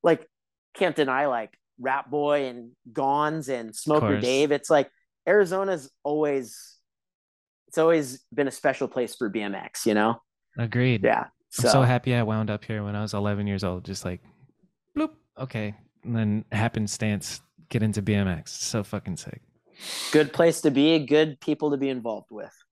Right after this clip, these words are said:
Speaker 2: All right, Dak. This has been Canode Nose, you know? <laughs> Thanks for coming on, man. <laughs>
Speaker 1: Thanks. Thanks, dude. It's, uh, it's good to chat with you. Appreciate you.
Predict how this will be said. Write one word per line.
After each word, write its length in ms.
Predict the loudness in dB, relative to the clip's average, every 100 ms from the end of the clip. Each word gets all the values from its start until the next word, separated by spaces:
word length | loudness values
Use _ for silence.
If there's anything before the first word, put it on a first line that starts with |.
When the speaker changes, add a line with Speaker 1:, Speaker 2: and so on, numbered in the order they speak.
| _ -16
Speaker 2:
All 60 | -16 -8
right, 260 | -2 0 0
Dak. 260 | -4 -6 -8 _ -16 -16 _ _ _
This 180 | 0 0
has 120 | 0
been 200 | 4 4
Canode 420 | 4 2 4 4 2
Nose, 400 | 0 -2 -4 -6
you 60 |
know? 220 | -4 -4 -8 -16
<laughs> 120 | -14 -12 -12 -16 -6
Thanks 160 | -4
for 100 | -4
coming 300 | 2 6 6
on, 200 | 6 4
man. 240 | 2 2 -2 -10
<laughs> 80 | -2 2 4 4 0 2
Speaker 1:
Thanks. 480 | 4 4 2 -4 -2
Thanks, 280 | 0 0 2
dude. 260 | 4 6 4
It's, 200 | 4 4
uh, 300 | 6 6 2 _ _ _ _ -8
it's 100 | 0
good 160 | 4
to 80 | 2
chat 280 | 2 -2 -4
with 140 | -8
you. 160 | -10 -10 _ _ -2
Appreciate 460 | -2 0 0 0
you. 160 | -4